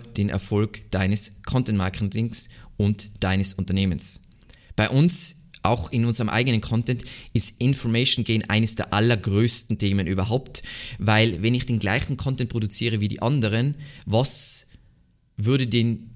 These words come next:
Interessenten daran, ähm, dazu veranlassen, sich für mich zu entscheiden?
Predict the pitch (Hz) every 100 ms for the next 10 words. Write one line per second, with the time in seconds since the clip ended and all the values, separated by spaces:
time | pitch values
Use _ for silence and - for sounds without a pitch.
0 | - 120 113 113 123 127 - 110 - 113
1 | 104 117 117 - - - 107 104 104 101
2 | 101 110 123 127 117 131 117 - 113 123
3 | - 113 117 120 - 98 113 107 85